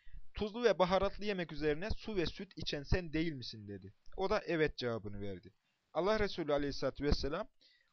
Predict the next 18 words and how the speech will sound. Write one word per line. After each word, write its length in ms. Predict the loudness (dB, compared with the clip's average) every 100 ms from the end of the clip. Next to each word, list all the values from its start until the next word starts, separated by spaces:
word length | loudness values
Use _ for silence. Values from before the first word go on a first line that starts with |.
| -4
"Bu 60 | 2
yemekler 560 | 4 2 4 4 4
ne 120 | 4 6
oluyor?" 380 | 6 4 0 -2 -2
buyurunca, 560 | 0 0 -2 -2 -2 -4 _ -12 -10 -10 -4
"Bildiğiniz 420 | -2 -2 -4 -4
şey 220 | 0 2
oluyor." 360 | 2 2 0 -2
dedi. 240 | -4 -6 -6 -8 -6
Bunun 140 | -4
üzerine 420 | 0 0 0 -4 -4
Allah 300 | -2 0 -2
Resulü, 420 | -4 -6 -6 -6 -8 -12 -6
"İşte 400 | -2 2 4 4 0 -10 -4
Allah 240 | 0 2
Teala 500 | 2 2 2 2 0
dünyanın 340 | -4 -4 -4 -4
halini 560 | 2 4 4 0 -8